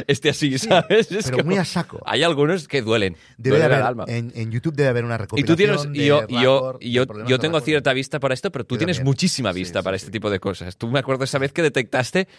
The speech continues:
Speaker 1: que un coche es-, no estaba roto, sino que estaba hecho con cinta aislante.
Speaker 2: Qué bueno
Speaker 1: Y yo digo,
Speaker 2: eso,
Speaker 1: "¿Pero
Speaker 2: ¿eh?
Speaker 1: cómo ha visto esta mierda?".
Speaker 2: Qué bueno. Pero era muy bueno esto. Era, eh, pero es que en cámara puedes hacer cualquier
Speaker 1: Sí,
Speaker 2: mierda.
Speaker 1: sí.
Speaker 2: Era un coche que representaba que había tenido un accidente y vimos,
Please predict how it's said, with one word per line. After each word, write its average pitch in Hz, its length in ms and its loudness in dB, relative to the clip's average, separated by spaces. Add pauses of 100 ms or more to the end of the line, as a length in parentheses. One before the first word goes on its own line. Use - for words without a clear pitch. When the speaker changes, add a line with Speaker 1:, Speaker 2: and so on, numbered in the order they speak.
(200)
Speaker 1:
que 139 80 2
un 147 100 2
coche 160 560 0
es-, 139 120 -4 (140)
no 143 220 0
estaba 160 360 0
roto, 147 340 2
sino 156 340 0
que 147 80 -2
estaba 143 240 0
hecho 170 160 -2
con 160 200 0
cinta 160 260 0
aislante. 131 420 2
Speaker 2:
Qué 107 140 -2
bueno - 280 -2
Speaker 1:
Y 131 40 2
yo 131 80 2
digo, 135 160 2
Speaker 2:
eso, - 80 -2
Speaker 1:
"¿Pero 120 120 -2
Speaker 2:
¿eh? - 20 -4
Speaker 1:
cómo 147 180 2
ha 185 40 0
visto 180 280 -4
esta 156 180 -8
mierda?". 127 380 -8
Speaker 2:
Qué 104 160 -10
bueno. 92 340 -8 (200)
Pero 120 160 -2
era 196 100 2
muy 202 140 0
bueno 123 340 -6
esto. - 320 -18 (220)
Era, 120 340 -6
eh, 123 200 -10
pero 123 160 -8
es 113 100 -12
que 127 200 -8
en 117 180 -8
cámara 156 320 -4
puedes 123 200 -2
hacer 123 180 -6
cualquier 113 320 -4
Speaker 1:
Sí, 95 60 -12
Speaker 2:
mierda. 95 240 -4
Speaker 1:
sí. 78 140 -8 (100)
Speaker 2:
Era 143 160 -2
un 175 100 -4
coche - 420 -6 (240)
que 127 100 0
representaba 110 380 -4
que 113 80 -4
había 107 160 -2
tenido 135 200 -8
un 127 80 -6
accidente 123 560 -8 (380)
y 113 160 0
vimos, 151 500 0